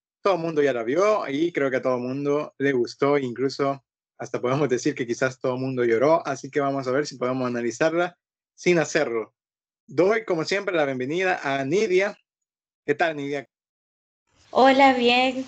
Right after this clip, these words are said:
Speaker 2: Aquí lista para hablar del amor.
Speaker 1: Bien, bien, bien. A ver si no lloramos, Nidia. Eh,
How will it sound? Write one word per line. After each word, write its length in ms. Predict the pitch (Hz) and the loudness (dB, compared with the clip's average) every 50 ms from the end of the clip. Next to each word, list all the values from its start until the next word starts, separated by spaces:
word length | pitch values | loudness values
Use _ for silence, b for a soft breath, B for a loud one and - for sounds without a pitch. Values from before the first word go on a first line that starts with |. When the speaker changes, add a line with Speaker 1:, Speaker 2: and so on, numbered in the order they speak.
| - - - | -12 -10 -8
Speaker 2:
Aquí 380 | 214 214 - 233 233 - 196 | -8 -6 -2 -2 0 0 0
lista 500 | - 196 226 233 240 233 - 247 233 233 | 0 0 -2 -2 -2 0 2 2 2 2
para 400 | 233 226 220 214 214 226 226 220 | 2 2 2 4 4 4 4 4
hablar 440 | - - 208 202 190 185 185 185 185 | 2 0 -2 -2 -2 -2 -4 -4 -4
del 160 | 208 208 214 | -6 -6 -6
amor. 440 | 214 214 202 180 170 165 165 170 190 180 - _ _ _ _ _ _ _ _ _ _ _ _ _ _ | -6 -6 -8 -8 -8 -10 -10 -12 -14 -16 -20 _ _ _ _ _ _ _ _ _ _ _ _ _ _
Speaker 1:
Bien, 340 | - 135 123 160 160 139 131 | -6 2 4 4 4 4 2
bien, 240 | 127 135 131 123 123 | 0 -2 -2 -2 -2
bien. 300 | 123 131 127 117 110 110 - | -4 -6 -6 -6 -8 -10 -6
A 100 | 127 113 | -4 -4
ver 140 | 113 123 120 | -2 -2 -4
si 100 | - 135 | -4 -4
no 100 | 131 131 | -4 -2
lloramos, 380 | 123 123 127 127 123 113 104 104 | 0 0 0 0 -2 -4 -6 -6
Nidia. 380 | 113 110 110 113 107 107 - - | -6 -4 -4 -4 -4 -6 -8 -8
Eh, 460 | 135 127 123 123 123 123 123 120 117 | -6 -4 -2 0 0 -2 -2 -2 -6